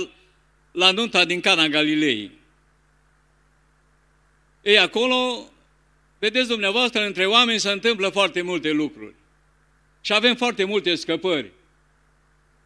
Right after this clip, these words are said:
Cu toate grijile noastre, de multe ori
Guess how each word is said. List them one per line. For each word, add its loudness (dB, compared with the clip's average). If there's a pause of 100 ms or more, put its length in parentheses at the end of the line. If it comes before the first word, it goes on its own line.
(140)
Cu 2
toate 2
grijile -4
noastre, -2
de 0
multe -2
ori -2